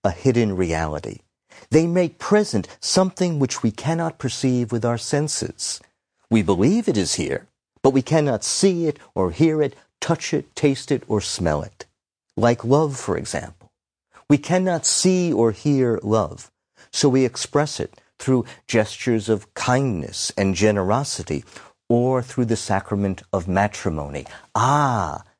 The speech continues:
there is love. Through these symbolic acts, we are made aware of love, and love grows. These signs are efficacious.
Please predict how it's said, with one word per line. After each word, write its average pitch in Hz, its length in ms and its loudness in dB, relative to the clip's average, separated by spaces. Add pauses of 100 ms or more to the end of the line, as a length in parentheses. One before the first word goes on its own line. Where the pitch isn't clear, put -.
there 104 480 2
is 82 280 -6
love. - 600 -6 (1500)
Through 151 220 4
these 143 220 2
symbolic 135 520 2
acts, 127 360 0 (180)
we 113 140 4
are 110 80 4
made 120 260 2
aware 110 460 2
of 87 180 -4
love, 69 500 -6
and 90 220 -2
love 82 260 0
grows. - 680 -4 (320)
These 131 240 4
signs 110 480 0
are 92 120 -2
efficacious. - 880 -4